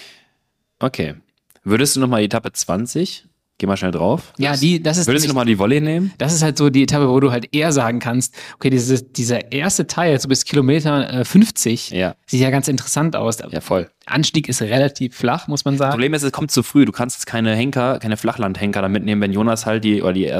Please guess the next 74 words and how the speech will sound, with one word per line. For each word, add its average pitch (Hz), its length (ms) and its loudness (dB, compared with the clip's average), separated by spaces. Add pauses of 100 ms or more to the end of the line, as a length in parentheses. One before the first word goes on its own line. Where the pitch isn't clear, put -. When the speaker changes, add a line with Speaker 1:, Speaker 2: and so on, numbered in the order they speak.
Speaker 1:
die 92 80 -2
Anstieg-, 104 480 -4
die, 95 80 -6
die 95 160 -4
Bergfahrer 95 640 0 (340)
da 98 120 -2
voll 104 160 2
drüber 98 260 0
gehen. 85 180 -2
Beispiel 101 320 0
ein 92 100 -4
Wout. 104 280 2 (340)
So, 98 140 -4
wenn 104 60 0
du 110 40 2
jetzt 110 120 -2
da 110 40 2
richtig 139 320 -4
Volley 120 220 2
nehmen 95 240 0
würdest, 98 460 2 (360)
Col 113 140 0
de 113 80 4
la 110 100 0
Croix 131 400 -2
und, 113 320 0
äh, 107 340 4
Côte 123 180 -2
Speaker 2:
Du 123 80 -4
Speaker 1:
de 107 100 4
Speaker 2:
kannst 107 160 -2
halt 135 160 0
bei 127 100 0
Speaker 1:
Ouais. 104 60 -2
Speaker 2:
Kilometer, 123 720 0
ähm, 117 380 -2
hundertachtzehn 131 640 0
den, 123 400 2
ähm, 117 580 0
Anstieg 127 340 -6
damit 117 280 -8
rein. 120 220 -4
Ich 139 120 -6
sag, 127 120 0
Speaker 1:
Ja, 110 80 0
ja. 104 220 -2
Speaker 2:
ich - 60 -2
spreche 160 260 2
nicht 147 200 2
aus, 147 260 -2
dass 123 180 0
es - 80 -16
nur 123 400 0
schief 151 240 -2
laufen 123 180 -2
kann, 123 160 -4
aber 117 120 0
dreieinhalb 127 340 0
Kilometer, 123 260 0
neun 120 220 2
Prozent, 127 400 0
wenn 117 80 0
du 120 60 2
Speaker 1:
Ich 107 40 -2
Speaker 2:
dann 123 140 0
Speaker 1:
glaub, - 20 -2
da 131 60 2
ist 123 100 2
Speaker 2:
im 123 80 -4
nächsten 131 220 0
Speaker 1:
Côte 123 100 -2
Speaker 2:
Moment 135 140 4
Speaker 1:
d'Azur. 98 100 -2
Speaker 2:
hast. 95 160 -6